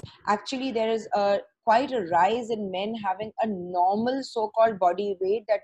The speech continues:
that is when they climb on the weight machine, the body weight is normal, the B M I is normal, yet they have underlying visceral fat, and they are suff-, they are pre-diabetic, they have fatty liver, they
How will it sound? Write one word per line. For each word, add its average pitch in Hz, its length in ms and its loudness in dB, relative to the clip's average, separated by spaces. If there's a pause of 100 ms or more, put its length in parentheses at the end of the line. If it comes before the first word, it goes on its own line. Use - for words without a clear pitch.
(100)
that 175 200 4
is 202 140 -4
when 180 160 -4
they 185 80 -4
climb 185 360 -2
on 180 120 -6
the 175 160 -4
weight 180 260 0
machine, 190 460 -8 (400)
the 196 80 2
body 190 400 2
weight 202 360 0
is 185 160 -6
normal, 180 400 -2
the 202 140 -6
B 170 140 0
M 170 100 -8
I 175 140 -2
is 170 100 -12
normal, 185 420 -8
yet 196 180 0 (100)
they 190 80 0
have 196 360 0 (140)
underlying 185 500 -2
visceral 175 380 -6 (100)
fat, 190 320 2 (460)
and 202 340 -2
they 196 300 0 (100)
are 190 360 2 (480)
suff-, - 340 -4 (160)
they 196 160 4 (100)
are 208 360 2
pre-diabetic, 196 800 -2
they 180 200 -2
have 185 220 2 (100)
fatty 196 300 0
liver, 190 340 -4
they 196 140 0